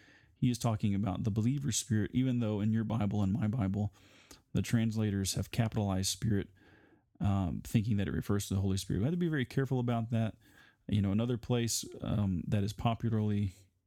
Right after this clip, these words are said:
y-, y-, thought of is referring to the Holy Spirit is in the book of James, where James says,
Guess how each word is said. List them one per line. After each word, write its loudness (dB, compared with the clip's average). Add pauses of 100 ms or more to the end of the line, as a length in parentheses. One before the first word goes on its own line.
y-, 0 (140)
y-, -6
thought 0
of -4 (220)
is -2
referring 0
to 0
the -2
Holy 0
Spirit -2 (520)
is 2
in 4
the 0
book -2
of 0
James, 0
where 0
James 0
says, -2